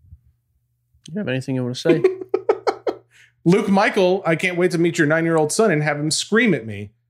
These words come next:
Speaker 2: That's what he has posted on there.
Speaker 1: Can we get a clip of Jesse just saying, "I can't wait to meet your nine-year-old son"? I just, just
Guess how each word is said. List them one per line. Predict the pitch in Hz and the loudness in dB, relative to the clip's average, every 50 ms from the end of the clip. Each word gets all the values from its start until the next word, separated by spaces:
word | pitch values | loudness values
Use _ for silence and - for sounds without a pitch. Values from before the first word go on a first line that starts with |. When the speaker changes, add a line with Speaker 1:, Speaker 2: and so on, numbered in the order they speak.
| _ _ _ | _ _ _
Speaker 2:
That's | 135 127 120 - | -2 -2 0 0
what | 135 127 | -2 -2
he | 131 131 127 127 127 123 127 - _ | -2 -2 -2 -2 -4 -6 -8 -10 _
has | - 120 117 - | -8 -8 -8 -6
posted | - 147 135 131 - - 95 98 98 - - _ _ _ - | -4 -4 -4 -2 -4 -6 -10 -12 -12 -16 -20 _ _ _ -10
on | 98 - | -8 -4
there. | 101 196 | -2 2
Speaker 1:
Can | 214 285 | 4 4
we | 403 | 4
get | - 494 427 | 4 2 0
a | 359 - | 0 -2
clip | - - - 226 226 226 | -4 0 0 0 2 2
of | 214 165 135 | 0 -2 -2
Jesse | 127 147 165 175 170 190 175 165 165 - 151 151 | 0 2 2 2 2 0 0 0 -2 -4 -8 -6
just | 151 160 170 160 - | -2 -2 -2 0 2
saying, | 175 160 156 151 | 2 2 2 0
"I | 139 | 0
can't | 139 - 170 156 | -2 0 0 0
wait | 160 151 | 0 -2
to | 156 | -2
meet | 151 156 | -4 -4
your | 143 139 | -4 -2
nine-year-old | 139 147 151 147 147 143 135 120 | 0 0 0 0 -2 -2 -4 -4
son"? | - - 131 127 123 123 - - | -6 -6 -6 -8 -8 -10 -4 -4
I | 185 220 | -2 -2
just, | 247 220 - - - | 0 -2 -4 -4 -2
just | 349 294 - | -2 -2 -2